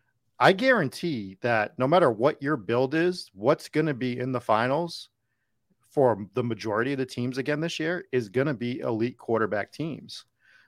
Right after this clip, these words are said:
So for me, it was a, it was something that I was very actively taking. And I was taking most of my quarterbacks, like, fifth round, as you can see. I mean, you can just look at the exposures, Mahomes, Kyler, Jalen.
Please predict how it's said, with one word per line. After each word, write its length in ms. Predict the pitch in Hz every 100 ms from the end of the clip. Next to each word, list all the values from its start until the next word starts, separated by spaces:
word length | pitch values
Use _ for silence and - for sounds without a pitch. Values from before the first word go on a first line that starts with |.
| _
So 420 | - 135 120 110
for 160 | - 120
me, 320 | 143 165 139
it 100 | 120
was 200 | 117 107
a, 300 | 107 95 - - _ _ _ -
it 200 | 160 151
was 720 | 143 127 120 107 95 - - _ _ _ _ _ _ _
something 360 | - 139 135 117
that 140 | 120
I 200 | 117 127
was 180 | 117 95
very 360 | 120 120 123 -
actively 520 | 120 113 107 101 101
taking. 540 | - 98 95 92 90 - _ - - _
And 140 | 131 175
I 60 |
was 100 | 196
taking 260 | - 131 117
most 200 | 107 -
of 40 |
my 100 | 104
quarterbacks, 500 | 98 104 95 92 -
like, 160 | 104 -
fifth 240 | 117 101
round, 320 | 104 98 90 95
as 120 | 87
you 100 | 87
can 140 | 92
see. 280 | - 101 90
I 40 |
mean, 140 | 87 90
you 80 | 92
can 80 |
just 140 | 95 98
look 80 | 92
at 60 |
the 60 | 90
exposures, 600 | - 95 92 82 87 -
Mahomes, 520 | 92 95 95 92 90 -
Kyler, 500 | 92 90 90 90 87
Jalen. 520 | 95 92 92 92